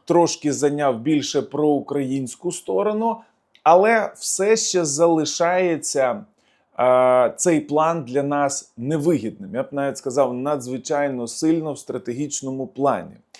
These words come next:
Що ж там привезли заморські посланці? Давайте проаналізуємо.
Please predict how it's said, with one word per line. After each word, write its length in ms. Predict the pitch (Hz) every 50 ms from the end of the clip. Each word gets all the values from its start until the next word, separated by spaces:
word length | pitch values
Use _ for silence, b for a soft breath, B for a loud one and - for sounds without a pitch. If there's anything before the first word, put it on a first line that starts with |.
| B B B B B
Що 260 | - - - 196 208
ж 140 | 202 208 -
там 260 | - 170 160 151 131
привезли 640 | 107 - 147 143 151 151 165 151 135 117 101 117 120 110
заморські 640 | 104 123 120 127 131 127 113 110 - - - 120
посланці? 720 | 113 - 120 117 - - 131 135 135 139 - - 196 208
Давайте 500 | 165 131 135 131 143 143 131 - - 127
проаналізуємо. 960 | 117 - - 135 135 131 143 147 156 165 156 175 220 226 214 202 185 170 B